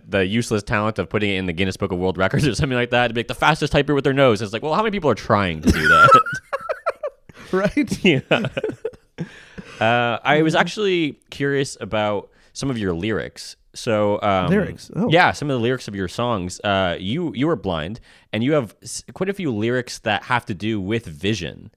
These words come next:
Speaker 1: And so, can I just throw some of them at you, and you tell me what they kinda mean to you?
Speaker 2: Uh, sure.
Speaker 1: Okay,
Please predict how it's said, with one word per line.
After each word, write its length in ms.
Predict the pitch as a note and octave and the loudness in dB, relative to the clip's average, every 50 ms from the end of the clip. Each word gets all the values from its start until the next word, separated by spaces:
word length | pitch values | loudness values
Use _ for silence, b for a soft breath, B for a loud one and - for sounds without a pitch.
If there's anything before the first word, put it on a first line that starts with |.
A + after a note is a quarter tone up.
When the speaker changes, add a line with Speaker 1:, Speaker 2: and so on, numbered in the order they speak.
| _ _ _ _ _ _ _ _ _ - | _ _ _ _ _ _ _ _ _ -4
Speaker 1:
And 140 | A#2 A2+ | -4 -2
so, 160 | - - A2+ A2 | 0 0 0 0
can 140 | - D3+ C#3 | 0 0 0
I 100 | C#3+ C#3+ | 0 0
just 200 | C3 B2 - - | 0 -4 -8 -4
throw 180 | - A2 A2+ B2+ | -2 0 0 0
some 160 | - D#3+ C#3+ | 0 -2 -4
of 40 | C#3+ | -4
them 80 | C#3+ C#3 | -4 -2
at 80 | C#3 C3+ | -2 -2
you, 220 | C#3 C#3 C#3+ C#3 | -2 -2 -2 -2
and 80 | A#2+ G2+ | -2 -4
you 80 | G#2 | -6
tell 220 | G#2 - A2 G#2 G#2 | -6 -6 -6 -6 -6
me 160 | G2+ G#2 G#2 | -4 -4 -4
what 120 | G2 F#2 - | -4 -4 -4
they 100 | G2 F2+ | -6 -6
kinda 180 | - A2 G2 | -4 -4 -4
mean 200 | F#2 G2+ A#2 C#3+ | -4 -4 -6 -6
to 40 | D#3 | -6
you? 240 | E3+ F3 F#3 F#3+ F#3 - _ _ _ B B B B B B B B - _ | -6 -6 -6 -8 -10 -12 _ _ _ B B B B B B B B -12 _
Speaker 2:
Uh, 480 | - F3+ F#3 F#3 F#3 F3 F3 F3 E3+ D#3 D3+ | 4 6 8 8 8 8 6 6 4 2 0
sure. 260 | - - A3 E4+ - - - - - | 0 0 0 0 0 -4 -12 -6 -4
Speaker 1:
Okay, 340 | G#2 B2 B2+ G#2+ A2 - - | -2 0 2 2 0 0 -2